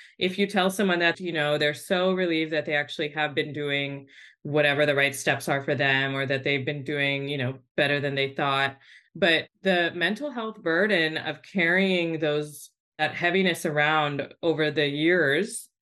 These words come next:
is really, really hard. And people don't talk about it with anyone. So for the most part, until it's maybe an emergency. And so, uh,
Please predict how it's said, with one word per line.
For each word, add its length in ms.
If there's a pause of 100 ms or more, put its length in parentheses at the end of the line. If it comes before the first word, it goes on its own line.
is 300
really, 340
really 640 (200)
hard. 480
And 200
people 400
don't 280
talk 280
about 220
it 60
with 160
anyone. 580 (380)
So 760
for 100
the 80
most 300
part, 360
until 340
it's 280
maybe 220
an 80
emergency. 920 (300)
And 200
so, 600
uh, 320